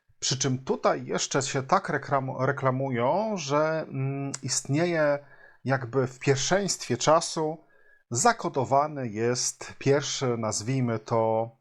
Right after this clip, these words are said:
mm, program, tak można to powiedzieć. Robi się go w ten sposób, że domyka się przysłonę do tak zwanej wartości zielonej. Bardzo często w obiektywach serii M D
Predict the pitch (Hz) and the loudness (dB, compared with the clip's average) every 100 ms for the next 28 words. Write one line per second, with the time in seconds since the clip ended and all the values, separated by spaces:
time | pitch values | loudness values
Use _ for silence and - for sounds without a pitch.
0 | _ _ - _ _ _ 120 120 117 117 | _ _ -20 _ _ _ -4 -2 -2 -2
1 | 113 113 - _ _ _ - 156 139 127 | -4 -6 -12 _ _ _ 0 4 4 0
2 | 104 - _ _ _ 110 - 117 110 110 | -10 -14 _ _ _ -4 -2 -4 -4 -4
3 | 110 117 101 117 - - - 247 220 - | -4 -4 -6 -10 -12 -14 -2 -2 -2 -6
4 | - 131 135 123 156 170 131 110 120 113 | -4 -2 -2 2 2 2 -2 -2 -2 -2
5 | - - - 123 143 160 160 143 139 131 | -10 -20 -16 -2 0 0 0 -2 0 -2
6 | 139 127 139 151 147 127 120 - - 120 | -2 0 2 2 2 -2 -4 -10 -6 -2
7 | 131 - 151 139 120 127 131 135 - 123 | 0 2 2 2 -2 -2 -2 -2 -2 -4
8 | 107 123 170 170 127 123 123 123 139 131 | 0 2 0 -2 -2 0 -2 -2 -2 -2
9 | 117 123 123 - 135 120 - 135 127 127 | -4 -4 -6 -4 0 0 0 -2 -2 -6
10 | 131 - - - - 131 127 110 135 143 | -6 -16 -20 -20 -10 -2 -2 4 4 4